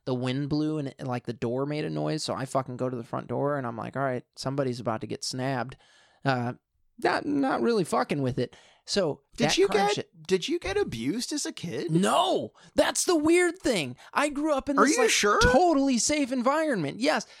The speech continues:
Speaker 1: The only,
Speaker 2: Because,
Speaker 1: the
Speaker 2: because
Speaker 1: only thing that could be remotely considered abuse from when I was a kid would have been a slight tongue lashing here and
Speaker 2: Mm.
Speaker 1: there.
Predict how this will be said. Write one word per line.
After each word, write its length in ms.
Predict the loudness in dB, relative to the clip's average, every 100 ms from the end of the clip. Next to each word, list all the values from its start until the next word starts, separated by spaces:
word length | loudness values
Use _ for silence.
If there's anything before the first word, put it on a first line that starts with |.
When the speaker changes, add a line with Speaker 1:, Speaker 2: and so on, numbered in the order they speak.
| -20 _
Speaker 1:
The 200 | -4 -4
only, 400 | 0 2 2 0
Speaker 2:
Because, 260 | 2 2 0 -6
Speaker 1:
the 140 | -4 -2
Speaker 2:
because 120 | 2
Speaker 1:
only 280 | 2 2 0
thing 240 | 0 -2
that 100 | -2
could 140 | -2 -2
be 100 | -2
remotely 540 | 0 0 0 0 -4
considered 480 | -4 -2 -2 0 -2
abuse 300 | -2 -4 -4
from 160 | -4 -4
when 80 | -2
I 140 | -2
was 160 | -2 -4
a 60 |
kid 360 | -2 -2 -2 -4 -10 -10
would 160 | -4 -2
have 140 | -2
been 240 | -2 -4 -6 _ _ _
a 100 | -6
slight 640 | -4 -4 -4 -2 -2 -2 -6 _
tongue 280 | -4 -2 -2
lashing 460 | -2 -2 -2 -4 -4
here 200 | -2 -2
and 80 | -2
Speaker 2:
Mm. 20 |
Speaker 1:
there. 180 | -4